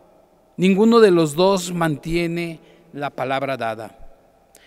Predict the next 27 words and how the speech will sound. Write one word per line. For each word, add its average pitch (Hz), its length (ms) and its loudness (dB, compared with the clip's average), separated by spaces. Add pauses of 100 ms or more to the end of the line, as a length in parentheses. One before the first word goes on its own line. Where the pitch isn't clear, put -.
Seguramente 165 840 2
el 165 80 -2
que 165 120 -4
dice 165 280 -6
sí 185 380 -8 (300)
y 156 140 -6
se 151 180 -4 (580)
queda 170 300 0
en 135 100 -4
casa 165 460 -4 (200)
no 175 140 -2
pretende 196 480 0
tal 190 200 -2
vez 190 240 -2
engañar 147 420 -4
al 139 140 -6
padre. 120 420 -8 (320)
Será 160 280 -2
simplemente 165 760 -2
pereza, 151 580 -4 (760)
o 156 140 -4
tal 202 160 2
vez 208 460 0
más 185 400 -2
que 147 120 -6
pereza. 117 580 -8 (1120)
Es - 360 -10